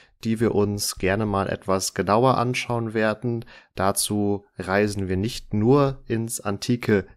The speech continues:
Griechenland, sondern werden uns insgesamt, ja, den östlichen Mittelmeerraum, aber auch den Schwarzmeerraum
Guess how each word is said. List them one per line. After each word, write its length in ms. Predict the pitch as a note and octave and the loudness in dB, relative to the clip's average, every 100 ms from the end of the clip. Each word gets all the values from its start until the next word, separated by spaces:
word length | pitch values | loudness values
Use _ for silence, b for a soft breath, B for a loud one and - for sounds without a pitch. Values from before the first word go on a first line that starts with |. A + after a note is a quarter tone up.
| _ | _
Griechenland, 880 | G2+ G#2+ C#3+ - C#3+ B2+ B2 B2+ B2+ - | -4 0 0 0 -2 2 2 0 -6 -6
sondern 400 | G2+ G2+ G2+ F#2+ | -2 -2 -2 -2
werden 320 | G2 G2 F#2 | -2 -2 -4
uns 280 | F#2+ F2+ - b b b | -2 -4 -8 b b b
insgesamt, 1120 | G#2+ B2+ - - G#2+ F#2+ F#2+ G2 F#2+ - - | -2 -2 -4 -4 -2 0 0 -2 -6 -10 -10
ja, 240 | - F2+ E2 - | -4 -2 -2 0
den 180 | F#2+ F2+ | 0 2
östlichen 840 | B2 B2+ - A2+ G#2+ A2 G#2 G#2+ | 0 0 -4 -6 -4 -2 -2 -2
Mittelmeerraum, 1080 | - B2+ D#3+ C#3 A2+ A2+ A2 G#2 G#2 G#2 G#2 | -2 -2 2 2 4 4 4 4 4 4 0
aber 320 | - C3 C3+ | -2 0 2
auch 160 | G#2+ - | 0 -2
den 200 | G2+ G2+ | -4 -2
Schwarzmeerraum 1160 | - - F#2+ B2+ - G#2+ G#2 G2+ G2 G2+ G2+ | -4 0 0 0 -4 0 0 0 2 2 2